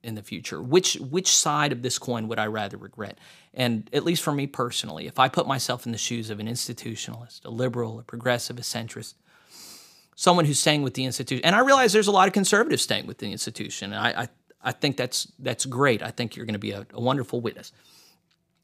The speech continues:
But would I rather regret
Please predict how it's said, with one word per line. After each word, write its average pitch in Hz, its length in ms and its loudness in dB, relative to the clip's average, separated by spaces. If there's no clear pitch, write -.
But 143 360 6
would 139 240 2
I 127 80 8
rather 139 480 8
regret 120 760 -2